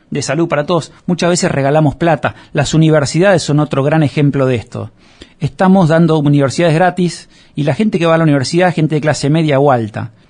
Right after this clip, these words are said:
Y los que bancan esa universidad muchas veces, eh, es toda la sociedad con los impuestos. Muchas veces es gente de, de muchos menores recursos que alguien que va a la universidad. ¿Sí? Entonces, estamos haciendo de Hulk Robin, le estamos sacando al pobre para darle al rico.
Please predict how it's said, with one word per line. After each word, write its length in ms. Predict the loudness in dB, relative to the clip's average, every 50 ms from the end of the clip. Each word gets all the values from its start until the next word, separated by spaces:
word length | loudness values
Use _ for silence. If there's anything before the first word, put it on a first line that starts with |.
| _ _ _ -8
Y 100 | -4 -2
los 140 | -2 -2
que 160 | -2 0 0 2
bancan 340 | 4 4 2 2 2 0
esa 160 | 0 0 0 0
universidad 680 | 2 2 2 2 0 0 -2 0 2 2 0 0 -2 -6 _ _ _ _ _ _ _ 0
muchas 320 | 0 0 0 0 0 2
veces, 500 | 2 2 0 0 -2 -2 -2 -6 -14 -18 _ _ _ _ _ _
eh, 160 | -12 -12 -10 -8
es 160 | -6 -6 -2 0
toda 160 | 0 2 2
la 80 | 2
sociedad 440 | 0 -2 -4 -2 0 0 2 2 0
con 120 | 0 0 -2
los 120 | 0 0
impuestos. 580 | 0 0 0 0 -2 -2 -4 -8 -12 -10 -6 -4
Muchas 280 | -4 -2 0 0 2
veces 280 | 2 2 2 0 -2 -2
es 80 | 0
gente 200 | 0 0 0 0
de, 140 | 0 -2 -2
de 200 | -4 -4 -2 0
muchos 320 | 2 2 2 2 2 2 2
menores 320 | 2 2 2 0 0 0
recursos 540 | -2 -2 -2 2 2 2 2 2 -2 -2 -2
que 100 | -2 -2
alguien 180 | 0 0 0
que 80 | 0 0
va 80 | 0 0
a 40 |
la 60 | 0 0
universidad. 560 | 0 -2 -2 -4 -6 -6 -6 -6 -6 -10 -12 _ _ _ _ _ _ _ _ -20 _ _ _ _ -20 -20 _ _ _
¿Sí? 300 | -6 -4 -4 -4 -4 -4 -4
Entonces, 460 | -4 -2 -2 -2 -2 -4 -4 -6 -8 -8
estamos 380 | -8 -4 0 0 0 0 0
haciendo 300 | -2 -2 2 2 2 2
de 60 | 0 0
Hulk 140 | 0 0 2
Robin, 180 | 2 2 2
le 60 | 2
estamos 320 | 0 0 2 2 2 2 0
sacando 340 | -2 -2 0 2 2 2 2
al 200 | 0 0 -2 -2
pobre 360 | 0 2 2 2 2 0 0
para 220 | -2 -2 0 2 2
darle 220 | 2 2 2 2
al 100 | 2 0
rico. 460 | 0 0 -2 -4 -4 -6 -8 -10 -10